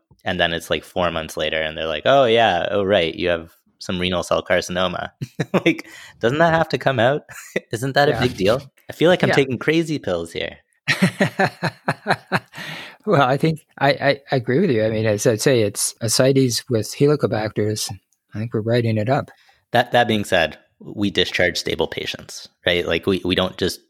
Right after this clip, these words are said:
Speaker 1: let someone, like, it's not Hotel Saint Paul's, and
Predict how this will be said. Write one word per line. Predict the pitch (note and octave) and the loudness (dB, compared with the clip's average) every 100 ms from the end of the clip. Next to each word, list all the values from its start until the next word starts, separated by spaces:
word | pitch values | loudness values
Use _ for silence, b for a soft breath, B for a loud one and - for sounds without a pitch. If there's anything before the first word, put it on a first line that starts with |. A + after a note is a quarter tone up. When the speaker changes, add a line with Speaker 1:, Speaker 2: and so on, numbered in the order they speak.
| - | -4
Speaker 1:
let | F#2 E2+ - | 0 0 0
someone, | F2+ E2+ D#2+ E2+ - | -2 0 -4 -10 -8
like, | - F2+ - _ | -4 -4 -6 _
it's | _ - | _ -2
not | F2+ | -2
Hotel | - F2 - F2 E2 - B B B B - | 2 -2 2 2 2 -4 B B B B -6
Saint | - F2 | -2 -2
Paul's, | - F2+ E2 - - - _ _ _ | 0 0 0 -4 -14 -18 _ _ _
and | - F2 | -4 -2